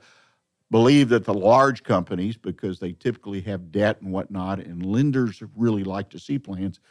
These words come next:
have plans. But that means most small businesses. I took a, a, a poll recently of seven business people who I know, and I asked all of them, "Do you have a business plan? Do you have some kind of plan you follow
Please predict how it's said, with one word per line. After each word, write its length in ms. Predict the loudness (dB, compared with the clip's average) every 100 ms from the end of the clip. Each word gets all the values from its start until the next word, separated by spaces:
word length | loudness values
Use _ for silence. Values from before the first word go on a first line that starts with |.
| _ _
have 240 | -6 -4 -2
plans. 400 | -2 -2 -2 -6
But 220 | -8 -6
that 180 | -4 0
means 320 | 0 0 0
most 320 | -2 -2 -4
small 300 | -4 0 0
businesses. 580 | 2 0 -2 -14 -16 -20 _ _ _
I 80 | -2
took 320 | 2 2 2
a, 180 | -2 -4 _ _
a, 180 | -20 -20 -20 -20 -20 -20
a 80 |
poll 400 | -12 2 4 4
recently 560 | 2 -8 -16 -18 -14 -10
of 160 | -10 -14 _ _
seven 460 | -6 2 4 4 4
business 340 | 2 -2 -12
people 340 | -10 -12 -10
who 160 | -8 -4
I 160 | -4 -4
know, 400 | -2 0 -2 -6 _ _ _
and 160 | 0 2
I 120 | 4
asked 260 | 2 0
all 280 | 2 4 4
of 120 | 0
them, 240 | -2 -10 -12 _ _ _ -8
"Do 80 | 0
you 140 | 2
have 100 | 2
a 60 | 0
business 360 | -2 -2 -6
plan? 280 | -10 -8 -6
Do 80 | -4
you 80 | -4
have 120 | -4
some 140 | -10
kind 160 | -10 -10
of 80 | -12
plan 440 | -6 -2 0 -2
you 100 | -4
follow 500 | -4 2 2 2 -2